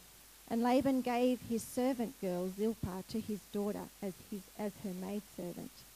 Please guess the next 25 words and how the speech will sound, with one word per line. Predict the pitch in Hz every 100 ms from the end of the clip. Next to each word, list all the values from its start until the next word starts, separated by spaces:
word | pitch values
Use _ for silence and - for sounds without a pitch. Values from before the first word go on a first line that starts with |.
| -
When | 233 226
morning | 247 262 269 247
came, | - 247 208 196 226 - - - - - -
there | 196 226 214
was | 185 220
Leah. | 294 208 - - - - - - - - - - -
So | 226
Jacob | 208 247 302 190
said | - 294 330
to | 269
Laban, | 208 180 175 175 180 247
"What | 427
is | 403
this | 359 370 - -
you've | 269 -
done | 285 302 359
to | 277
me? | 208 180 - - -
I | 294
served | - 285 294 247
you | 254 254
for | 240
Rachel, | 220 262 403 - - 208
didn't | 175 202 220
I? | 254 440